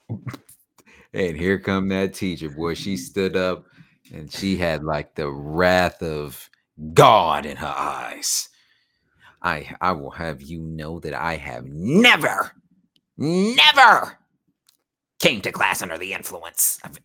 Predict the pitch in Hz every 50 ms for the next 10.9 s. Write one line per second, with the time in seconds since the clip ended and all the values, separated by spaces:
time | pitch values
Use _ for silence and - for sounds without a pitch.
0 | _ _ - 240 247 202 - 127 110 - 80 - - - - - - - - _
1 | _ _ _ _ _ _ _ _ _ _ _ _ _ _ _ _ _ _ _ _
2 | _ _ _ _ _ - 87 117 180 247 262 240 185 123 120 87 - - - 85
3 | 92 - _ _ _ _ 90 92 85 82 - _ _ _ _ - 110 110 - 123
4 | 131 160 165 156 139 110 101 101 92 - - - - - 160 165 - - 123 101
5 | 98 78 - - 85 - 87 82 - 87 80 80 - - 90 78 78 76 - -
6 | 62 62 - _ _ - - - _ _ _ 98 92 - - - 85 80 78 -
7 | - - _ - 98 - 220 233 85 82 101 95 85 90 80 69 71 73 78 _
8 | - _ _ _ _ _ _ _ _ _ _ _ _ - 82 69 67 67 - -
9 | - - - - - - - - - - _ _ _ _ _ _ _ _ _ _
10 | _ _ - 90 92 87 87 90 90 90 78 78 _ 82 80 - - -